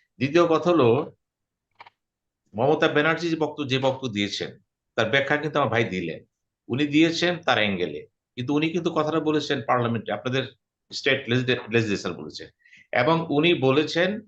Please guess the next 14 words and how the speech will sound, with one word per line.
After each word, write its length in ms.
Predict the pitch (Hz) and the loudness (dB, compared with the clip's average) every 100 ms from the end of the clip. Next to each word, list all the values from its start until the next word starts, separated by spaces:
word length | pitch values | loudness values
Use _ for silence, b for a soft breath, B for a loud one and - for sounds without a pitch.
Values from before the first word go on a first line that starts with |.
| _ _ _ - - | _ _ _ -18 -6
অনুরোধ 340 | 135 156 175 | 2 4 4
করেছেন 360 | - 165 165 147 | 2 0 0 -2
সেন্ট্রাল 280 | 143 131 127 | -2 -4 -2
গভর্নমেন্টকে, 400 | 117 104 92 95 | 0 0 -2 -2
কারণ 240 | 131 135 | -4 -4
তিনি 160 | 151 151 | -10 -4
তো 80 | |
গভর্নমেন্ট 340 | 143 147 139 87 | -2 -2 -2 -4
না। 100 | - _ _ _ _ - | -6 _ _ _ _ -2
উত্তরটা 360 | 165 165 185 190 | -2 2 2 2
কে 200 | 190 190 | 2 4
দিয়েছে 280 | 180 147 151 | 4 4 2
দেখেন 260 | 143 156 | 0 -2
তো? 260 | 175 180 | -4 -8